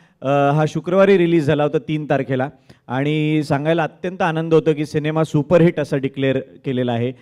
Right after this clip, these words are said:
आणि, अ, महाराष्ट्रभर जोरात चालू आहे. तर मला असं वाटतं की, अ, तुमच्या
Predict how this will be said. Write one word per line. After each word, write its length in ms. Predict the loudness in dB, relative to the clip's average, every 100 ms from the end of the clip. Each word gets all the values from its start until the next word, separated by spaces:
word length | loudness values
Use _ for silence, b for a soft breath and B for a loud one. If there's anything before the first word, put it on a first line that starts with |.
| B -16 -8
आणि, 500 | -6 -4 -2 0 0
अ, 320 | 2 2 0 -4 _ -20 _ _ _ _ _ _ _ _ _ _ _ -20 -20 -20 _ _ -20 _ -14
महाराष्ट्रभर 680 | -4 0 0 0 0 0 2
जोरात 280 | 4 4 4
चालू 300 | 0 0 0
आहे. 140 | -2 -8 b b -10
तर 100 | -8
मला 240 | -4 -2
असं 200 | -2 0
वाटतं 240 | -2 -2 -6
की, 300 | -6 -4 -2
अ, 260 | 0 -2
तुमच्या 640 | -4 _ -14 -10 0 2